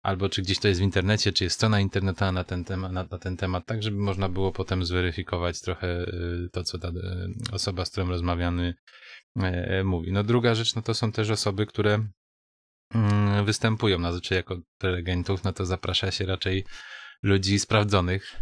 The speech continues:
w większości przypadkach, więc nie opowiadają, że tak powiem, dy-, dymałów, tylko, e, ciekawe rzeczy. I często wokół takich ludzi kręcą się inne osoby.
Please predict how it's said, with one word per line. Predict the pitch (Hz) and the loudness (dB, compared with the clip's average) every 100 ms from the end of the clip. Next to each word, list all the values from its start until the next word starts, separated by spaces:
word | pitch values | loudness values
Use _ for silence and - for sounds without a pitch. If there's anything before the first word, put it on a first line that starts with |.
| - | -4
w | |
większości | 101 95 101 - 98 | -2 -2 -2 -2 -6
przypadkach, | - - 95 - 107 104 | -6 -2 -2 -2 -4 -4
więc | 101 101 - - | -4 -4 -6 -8
nie | 98 104 101 98 | -4 0 0 0
opowiadają, | 95 98 95 92 90 90 | -2 -2 0 -2 -2 -4
że | 90 | -4
tak | 90 | -6
powiem, | - 90 90 | -4 -2 0
dy-, | 85 87 87 - | 0 -4 -6 -6
dymałów, | 92 87 87 90 - | -2 0 0 -2 -4
tylko, | 90 85 92 - - - - _ _ - | -6 -4 -4 -6 -16 -20 -20 _ _ -8
e, | 95 95 95 | -4 -2 -2
ciekawe | 104 104 95 95 | -2 0 2 2
rzeczy. | 92 - 107 131 | 0 -2 -2 -2
I | 131 | 2
często | 180 156 - 104 | 4 4 2 0
wokół | 104 - 127 | 0 -2 -2
takich | 127 - 135 | -2 0 2
ludzi | 117 95 104 | 4 4 2
kręcą | - 110 113 135 | 2 2 2 0
się | - | 0
inne | 156 156 123 101 | 2 4 6 4
osoby. | 98 98 92 | 2 0 -2